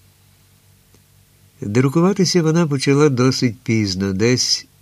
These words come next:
з тридцяти восьми років.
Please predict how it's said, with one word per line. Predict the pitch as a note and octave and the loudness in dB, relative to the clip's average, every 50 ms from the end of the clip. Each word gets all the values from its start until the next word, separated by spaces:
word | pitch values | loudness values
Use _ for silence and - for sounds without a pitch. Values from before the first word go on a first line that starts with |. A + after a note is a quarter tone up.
| _ | _
з | - - - - - | -8 -6 -6 -6 -4
тридцяти | - A#2 A2+ A2+ - - - B2 - - D3 C#3+ C#3+ - - - | -2 -2 -2 0 -2 -2 -6 -6 -2 -2 -2 -2 -2 -4 -6 -8
восьми | A2+ G#2 A2 A#2 A2+ - - A2+ A2 A2+ A2 | -6 -4 -4 -2 -2 -4 -6 -4 -4 -4 -4
років. | G#2+ A2 G2+ - - - F2 - - | -4 -6 -8 -8 -10 -12 -12 -12 -14